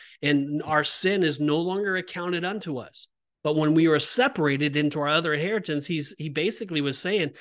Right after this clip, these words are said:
in Deuteronomy thirty-two, eight, nine that he'll give you over to your own inheritance. You live off the land.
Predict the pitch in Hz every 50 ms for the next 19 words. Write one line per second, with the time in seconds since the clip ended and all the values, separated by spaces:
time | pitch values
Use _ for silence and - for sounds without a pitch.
0 | - - _ - 147 139 143 147 156 151 151 147 151 156 147 147 143 147 - 147
1 | 151 151 147 - 165 156 151 147 143 165 190 185 151 - - - - - _ -
2 | 156 156 143 147 143 131 160 190 202 175 160 196 185 190 180 170 165 170 175 175
3 | - - 175 165 165 165 165 170 180 208 226 175 - 131 120 117 131 151 175 202
4 | 220 226 226 214 196 190 185 - - 180 165 165 180 175 131 104